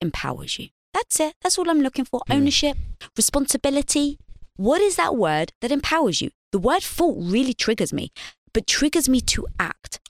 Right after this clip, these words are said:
Speaker 2: Yeah.
Speaker 1: So when I say, like, for
Speaker 2: Mm.
Speaker 1: instance, if there's a problem with my business, it's so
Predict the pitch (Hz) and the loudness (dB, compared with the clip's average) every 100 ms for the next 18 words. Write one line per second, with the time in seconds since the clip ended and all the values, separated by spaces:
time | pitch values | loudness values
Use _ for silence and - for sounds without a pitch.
0 | - 110 127 110 87 - 247 247 320 370 | -2 0 2 0 0 0 2 4 4 4
1 | 359 240 214 190 - - 220 214 180 - | 4 2 2 0 -4 0 2 2 0 -2
2 | 196 247 285 262 240 226 208 196 185 170 | 0 0 0 0 0 0 0 0 0 -2
3 | - 165 - - - - 208 - 302 | -2 -4 -2 -4 -6 -4 0 2 2